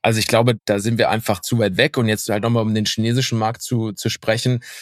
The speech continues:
Du hast es genau richtig genannt. Also der Autosektor ist immer noch eine strategische Priorität, ähm, ist auch noch weiterhin. Es gab mal bei dem, bei dem, äh, Plenum, wo sozusagen der,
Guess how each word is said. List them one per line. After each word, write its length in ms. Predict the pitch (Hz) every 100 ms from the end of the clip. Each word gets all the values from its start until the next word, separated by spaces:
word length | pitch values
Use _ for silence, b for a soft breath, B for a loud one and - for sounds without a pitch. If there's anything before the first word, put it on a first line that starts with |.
| B _
Du 100 | -
hast 180 | 110 -
es 100 | 110
genau 280 | 117 104 120
richtig 400 | 120 113 113 -
genannt. 440 | 101 82 120 160
Also 220 | 104 107 110
der 420 | 107 104 101 -
Autosektor 540 | 123 - 113 120 117
ist 60 | 98
immer 200 | 117 131
noch 140 | 123
eine 80 | 113
strategische 640 | - 107 - 117 120 -
Priorität, 840 | - 110 98 87 - 127 214 - -
ähm, 300 | - 104 104
ist 100 | -
auch 80 | 113
noch 200 | 107 90
weiterhin. 680 | - 120 - 123 120 127 123 B B B -
Es 120 | -
gab 220 | 113 -
mal 400 | 117 113 113 107 - _ _ _ _ _ _ - 113
bei 140 | 110 98
dem, 420 | 110 101 101 -
bei 100 | 104
dem, 260 | 104 98 -
äh, 220 | 107 104 95 - 78 139 -
Plenum, 640 | 110 120 135 131 131 110
wo 80 | 107
sozusagen 500 | 101 - 104 104 101
der, 380 | 98 95 95